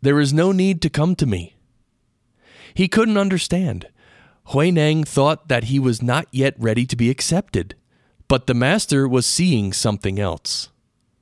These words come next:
He was seeing his growing aura. He was saying this, "Even if you do not come to me, the thing is bound to happen sooner or later, anywhere. You are already in it,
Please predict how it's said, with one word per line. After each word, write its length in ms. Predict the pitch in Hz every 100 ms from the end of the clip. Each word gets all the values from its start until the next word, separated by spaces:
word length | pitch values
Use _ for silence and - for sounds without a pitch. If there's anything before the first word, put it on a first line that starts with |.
| _ _ _
He 180 | 156
was 180 | 196 160
seeing 540 | - - 196 147 110 104
his 240 | 107 101
growing 420 | 110 110 123 127
aura. 400 | - 101 95 82 - _ _ _ _ _ _ _
He 140 | - 139
was 180 | 139
saying 500 | - 156 170 120 107
this, 420 | 110 120 - - - _ _ _ _ - -
"Even 320 | - 185 214 202
if 200 | 190 170
you 120 | 160
do 160 | 143
not 300 | 143 143 160
come 240 | - 135 160
to 120 | 123
me, 380 | 90 95 - _ _ _ -
the 140 | 123
thing 400 | 117 - 151 175
is 180 | 147 110
bound 420 | 107 113 127 165
to 100 | 165
happen 420 | 135 143 156 113 98
sooner 340 | - 123 131
or 200 | 101 117
later, 480 | 113 117 98 85 - _ -
anywhere. 560 | 135 131 98 82 - _ _ _ _ _ _ _ _ _
You 200 | 127 123
are 140 | 113
already 760 | - 113 131 156 139 147 151 -
in 160 | 127 123
it, 360 | 87 - -